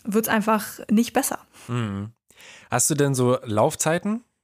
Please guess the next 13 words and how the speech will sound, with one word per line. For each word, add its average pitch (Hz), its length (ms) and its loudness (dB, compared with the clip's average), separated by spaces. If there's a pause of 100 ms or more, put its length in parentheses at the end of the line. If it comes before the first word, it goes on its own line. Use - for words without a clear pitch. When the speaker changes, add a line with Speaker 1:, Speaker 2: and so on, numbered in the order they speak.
(160)
Speaker 2:
wenn 127 140 0
du 127 200 4
so 120 100 0
eine 123 80 2
Management-Tätigkeit 131 840 -2
annimmst, 143 500 -2 (140)
dass 120 160 -4
du 127 80 -2
sagst, 120 320 0
„Wir 123 60 2
machen 127 180 0
das 123 140 0
jetzt - 340 -2